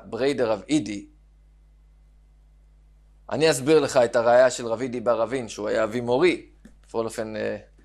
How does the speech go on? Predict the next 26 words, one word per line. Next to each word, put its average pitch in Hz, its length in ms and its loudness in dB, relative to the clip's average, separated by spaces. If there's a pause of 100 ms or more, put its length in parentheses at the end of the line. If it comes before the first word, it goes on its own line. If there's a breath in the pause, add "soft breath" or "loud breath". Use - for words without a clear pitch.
(160)
רב 107 80 -8
שיישא 147 380 2
היה 120 180 4
בנו. 135 340 -4 (880 soft breath)
האבא 175 520 0 (140)
הכי 233 300 -4
קשיא 131 400 -8
ליה, 101 160 -16 (640)
שאבא 202 320 0
הוכיח 170 520 2
מזה 165 180 -6
שכתוב 165 560 -2 (480)
שסוגרים 135 640 0
את 226 80 -2
המרחצאות 170 840 2
שרק 165 240 2
במים 170 340 -2
חמים 180 340 -2
אסור, 95 440 -8 (480)
זה 160 240 0
הראיה 127 400 -2
שלו. - 260 -18 (540 soft breath)
מכדי, 120 560 -2 (100)
תנן 302 380 0
אסור 214 240 -2
ברחיצה. 151 520 -6